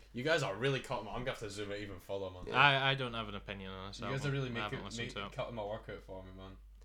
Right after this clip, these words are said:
Speaker 3: I know of this album, and
Speaker 2: There's
Speaker 3: I know
Speaker 2: another one coming up annoyingly that I also think's an S. <laughs>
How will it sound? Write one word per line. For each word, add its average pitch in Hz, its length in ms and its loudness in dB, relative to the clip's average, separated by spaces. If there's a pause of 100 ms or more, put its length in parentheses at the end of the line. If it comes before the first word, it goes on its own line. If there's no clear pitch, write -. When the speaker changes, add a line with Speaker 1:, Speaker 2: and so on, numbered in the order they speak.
Speaker 3:
I 151 140 6
know 143 280 6
of - 120 4
this 160 180 0
album, 147 500 2
and 120 80 -2
Speaker 2:
There's 143 180 10
Speaker 3:
I 143 60 12
know 131 120 12
Speaker 2:
another 135 160 8
one 131 280 6
coming 127 320 0
up 120 160 0
annoyingly 107 440 2
that 104 120 2
I 92 120 4
also 92 240 0
think's 87 320 -2
an 85 80 -4
S. 85 260 -8 (380)
<laughs> - 80 -8